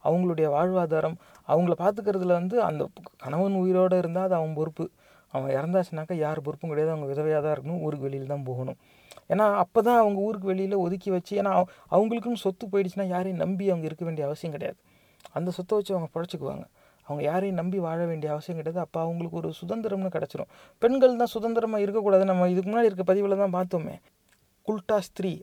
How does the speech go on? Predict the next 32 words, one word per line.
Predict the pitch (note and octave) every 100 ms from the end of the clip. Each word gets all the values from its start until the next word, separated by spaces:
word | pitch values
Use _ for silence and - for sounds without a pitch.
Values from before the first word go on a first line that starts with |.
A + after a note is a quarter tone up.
| -
அப்படிங்கிற | E3+ F#3 F#3+ F3+ F3
சொல்ல | F3 F3 F3
அவன் | D#3+
பயன்படுத்திருக்கான். | E3 E3 D3 D#3 D3
சுதந்திரமா | C3 E3+ A3+ B3 B3 B3 B3
திரியும் | G3+ G#3 G3+ G#3+ G#3+ - - - -
பெண்மணிக்கு | F#3+ G#3 G3+ F#3+ E3 F#3+
பேரே | G#3 G#3+ -
குல்டா | F3+ F3 F#3
ஸ்திரீ. | - F3 D#3+
அப்ப | D3+ G#3+ G#3 F#3+ - - -
குல்டா | A3 A3+ C4 A3+
ஸ்திரீயா | - A3+ A3 A#3
பெண்கள் | G3 G#3 G#3+ G#3 F#3 F#3
திரியக்கூடாது. | A3 F#3+ G3+ F#3+ D3+ - - _ _
அப்ப | E3 - G3
எப்ப | F3+ - B3 G#3+
குல்டா | G#3+ -
ஸ்திரீயா | G#3+ G#3 A#3 G#3 G#3 F3+
திரிவாங்க | G#3 G#3+ F#3 F3 F3
அப்படின்னாக்கா, | E3 F#3 F#3+ F3 E3+
அவங்க | A3+ G#3 G3+ G3
கிட்ட | G3 A3+
சொத்து | G3+ F#3+ G#3+
போயிடுச்சுன்னா, | F#3+ F3+ F3+ E3+ - - _
கணவன் | - G3 A3+
இறந்த | G#3 G#3 G#3
பிறகு | G3+ A3
கணவனுடைய | F3+ F#3+ G#3+ G3+
சொத்து | F#3+ F#3+ F3+ G#3+ G#3+ F#3
மனைவிக்குன்னு | F3 G#3 G3 F#3+ G#3 F#3
சொல்லியாச்சுனாக்கா, | F#3 F#3 F3+ D3+ C#3 -